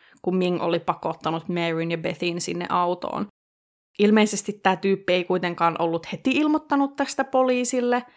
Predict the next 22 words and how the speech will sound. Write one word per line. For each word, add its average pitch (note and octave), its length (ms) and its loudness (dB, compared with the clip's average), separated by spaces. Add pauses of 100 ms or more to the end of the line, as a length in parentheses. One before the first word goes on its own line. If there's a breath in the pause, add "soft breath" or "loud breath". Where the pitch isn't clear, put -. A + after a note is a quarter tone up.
(400 soft breath)
vaan F#3 180 4
vasta F3 260 0
sitten, E3+ 380 -2
kun E3+ 160 -2
selvisi, E3 440 -2
että - 180 -8
Mary E3+ 280 -2
ja E3 120 -4
Beth D#3+ 340 -4
oli D#3+ 160 -2
kadonnut. E3 560 -2 (600 loud breath)
Et F3+ 160 0
ehkä F3+ 320 -2
se F#3 160 -2
ei F3+ 160 2
kuitenkaan F#3 680 2
sit - 160 -10
ollut D#3 380 -8 (280)
ulospäin F3 540 4
näyttänyt E3+ 580 0
suoranaiselta D#3+ 840 -2 (300)
sieppaukselta. E3+ 1000 -2